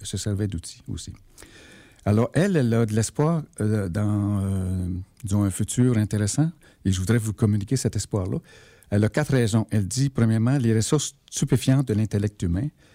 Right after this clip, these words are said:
Ensuite, les rés-, la résilience de la nature et le pouvoir de la jeunesse, et la force indomptable de l'esprit humain. Donc, c'est dans cet esprit que je vous parle un peu de les Rachel.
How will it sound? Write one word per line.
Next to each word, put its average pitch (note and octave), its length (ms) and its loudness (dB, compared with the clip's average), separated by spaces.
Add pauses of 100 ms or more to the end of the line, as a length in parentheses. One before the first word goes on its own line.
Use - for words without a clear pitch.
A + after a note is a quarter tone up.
(400)
Ensuite, B2 400 2
les A2 120 2
rés-, A2+ 240 0
la G#2+ 200 0
résilience C3 540 2
de A2+ 80 0
la G2 100 -2
nature C3 500 -4 (1300)
et F3 320 2 (180)
le A2 160 2
pouvoir B2+ 320 2
de A#2 100 2
la A2 120 2
jeunesse, G#2+ 640 -2 (360)
et G#2+ 80 4
la A2 120 4
force - 300 -2
indomptable A#2 600 2
de F#2+ 100 -2
l'esprit G#2 440 -4
humain. F#2 240 -4 (800)
Donc, A#2 180 2
c'est A2 100 -4
dans A2+ 140 0
cet A#2+ 200 0
esprit D3 320 2
que G#2 300 4
je F#2 100 -2
vous F#2+ 80 -4
parle B2+ 200 2
un G#2 60 2
peu - 180 -2
de G2+ 340 0 (720)
les G2 240 2
Rachel. D#3+ 600 0